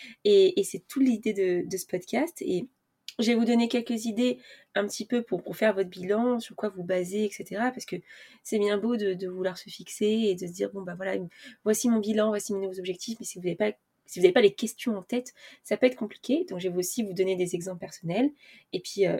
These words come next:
j'ai envie de vous dire, bah, bah, c'est parti. Donc, premier point, et pas des moindres, on va faire le bilan.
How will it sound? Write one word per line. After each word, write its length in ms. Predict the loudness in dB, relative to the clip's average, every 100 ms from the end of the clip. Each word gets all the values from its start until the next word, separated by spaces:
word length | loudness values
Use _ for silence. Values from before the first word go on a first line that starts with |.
| -4
j'ai 160 | -10
envie 160 | -8 -10
de 60 | -12
vous 100 | -12
dire, 340 | 0 0 0 -4 -8
bah, 160 | -12 -12 -20 -20 -12
bah, 60 | -8
c'est 120 | -8
parti. 300 | -8 -6 -6 -6 _ _ _ _ _ -20 -8
Donc, 360 | 0 0 0 -8 _ _ -20 -20 -20 -20 -4
premier 320 | 6 8 6
point, 340 | 2 -6 -6 -8 _ _ _ -4
et 240 | -2 -2
pas 120 | -4
des 120 | -6
moindres, 300 | -4 -2 -2 -6 2
on 80 | 4
va 80 |
faire 160 | 4 4
le 100 | 2
bilan. 360 | 0 -2 -2